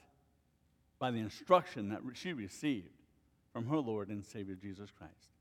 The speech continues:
Last week, the text ended, "Now you go and do likewise." I think it's an appropriate ending for our sermon today.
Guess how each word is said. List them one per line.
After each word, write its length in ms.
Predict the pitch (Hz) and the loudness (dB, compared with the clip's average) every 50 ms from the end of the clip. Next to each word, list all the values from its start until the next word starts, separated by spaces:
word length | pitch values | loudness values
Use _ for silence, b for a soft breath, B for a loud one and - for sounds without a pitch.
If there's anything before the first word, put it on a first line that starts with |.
| _ _ _ _ _ _ _ _ _ _ _ _ _ _ _ _ _ _ _ _ _ _ _ _ _ _ _ _ _ _ _ _ _ _ _ _ _ _ _ - | _ _ _ _ _ _ _ _ _ _ _ _ _ _ _ _ _ _ _ _ _ _ _ _ _ _ _ _ _ _ _ _ _ _ _ _ _ _ _ -4
Last 320 | - 113 123 123 120 - - | 0 2 2 2 0 -2 -2
week, 260 | 127 127 123 123 - | 0 0 0 0 -2
the 180 | 110 101 101 101 - | -2 -2 -2 -4 0
text 320 | - 131 123 - - - | 2 2 2 0 -4 -4
ended, 340 | 117 117 113 113 113 113 117 - - - - - _ _ _ _ _ _ _ _ _ _ _ | -2 -2 2 2 2 0 0 -4 -20 -20 -20 -20 _ _ _ _ _ _ _ _ _ _ _
"Now 140 | - 143 143 | 6 8 8
you 360 | 143 139 156 196 240 277 277 | 8 8 8 10 10 10 10
go 360 | 202 208 233 233 240 233 240 240 | 10 12 12 12 12 12 12 12
and 140 | 226 214 | 10 8
do 100 | 190 214 | 6 8
likewise." 460 | 202 160 135 135 127 - - 107 87 78 | 10 12 10 10 10 4 -4 -6 -6 -6
I 1200 | - - - - - - _ _ _ _ _ _ _ _ _ _ _ _ _ _ _ _ _ _ - | -12 -20 -20 -20 -20 -20 _ _ _ _ _ _ _ _ _ _ _ _ _ _ _ _ _ _ 0
think 140 | 330 262 175 | 0 0 0
it's 60 | - | 2
an 60 | 180 | 0
appropriate 480 | 123 107 - 151 143 135 - 135 123 120 | 0 2 4 4 4 4 6 4 2 4
ending 240 | 120 120 123 127 123 | 4 2 2 2 0
for 260 | - 135 127 117 - | 0 0 -2 0 2
our 300 | 113 113 113 101 95 92 | 4 4 4 4 2 0
sermon 320 | - - 113 101 92 92 | -4 -6 -4 -4 -4 -6
today. 400 | 95 - 101 92 101 104 123 147 | -6 -8 -2 0 0 0 0 -2